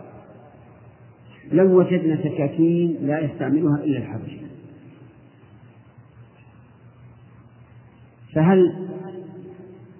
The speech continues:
تحل التزكية بها؟" الجواب: "نعم". فإذا قال قائل: كيف تقولون العبرة بعموم العلة في الأول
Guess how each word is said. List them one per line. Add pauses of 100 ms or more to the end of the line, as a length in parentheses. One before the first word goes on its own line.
(340)
تحل
التزكية
بها؟" (2250)
الجواب:
"نعم". (3000)
فإذا
قال
قائل: (120)
كيف
تقولون
العبرة
بعموم
العلة (560)
في
الأول